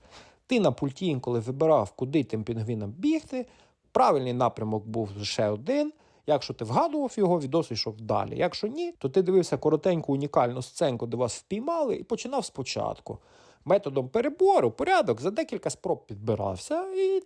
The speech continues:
тобі давали подивитись коротенький мультик. Звісно,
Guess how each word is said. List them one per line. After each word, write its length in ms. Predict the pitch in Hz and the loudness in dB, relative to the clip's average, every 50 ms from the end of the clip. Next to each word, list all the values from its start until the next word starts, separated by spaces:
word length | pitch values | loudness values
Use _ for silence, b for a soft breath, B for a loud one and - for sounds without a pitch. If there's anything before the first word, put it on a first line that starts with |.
| _ | _
тобі 180 | - 277 269 330 | -10 -8 -6 -2
давали 320 | 240 190 196 220 196 147 | 2 4 4 6 4 4
подивитись 540 | 131 - 131 123 123 131 185 208 - 113 - | 2 0 -2 -2 -2 -2 -2 -2 -4 -6 -8
коротенький 540 | - 110 107 104 - 135 131 127 - - 107 | -8 -8 -6 -4 -2 -4 -4 -4 -8 -10 -10
мультик. 560 | 104 104 104 98 98 92 - - - - - B B B B B B B | -8 -8 -6 -6 -8 -8 -8 -10 -12 -12 -16 B B B B B B B
Звісно, 800 | 110 98 117 123 160 202 214 185 143 - - - 98 101 90 | -4 -2 -2 -2 0 0 0 0 -2 -4 -6 -8 -10 -12 -12